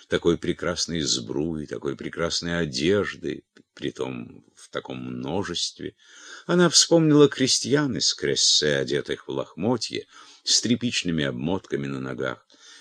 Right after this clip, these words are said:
Ей впервые пришла в голову мысль, что мир устроен весьма странно,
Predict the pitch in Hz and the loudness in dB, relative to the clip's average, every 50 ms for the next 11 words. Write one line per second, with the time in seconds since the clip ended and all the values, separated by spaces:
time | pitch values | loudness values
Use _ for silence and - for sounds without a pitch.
0 | - - _ - 73 73 80 78 - - _ 87 82 73 76 101 123 123 - - | -20 -16 _ 0 4 6 6 4 4 0 _ 2 2 4 4 2 2 0 0 -2
1 | 113 104 - - 104 113 107 92 85 107 117 113 104 107 104 107 117 127 120 - | -2 -2 0 0 0 0 0 2 4 6 6 6 6 4 4 4 4 4 2 2
2 | - 117 110 101 - - - - 98 101 98 95 90 85 87 113 143 147 131 135 | 2 0 -2 -2 -4 -8 -2 4 4 4 6 6 4 6 6 6 6 6 4 2
3 | 127 - - - - - 131 139 135 123 120 113 113 110 - - 120 135 131 - | 0 0 0 0 2 4 4 4 4 4 2 2 2 2 2 2 2 0 0 0
4 | - - - 117 117 139 135 120 92 69 62 58 53 50 50 | -2 -2 0 2 4 4 4 4 2 0 -4 -6 -8 -12 -14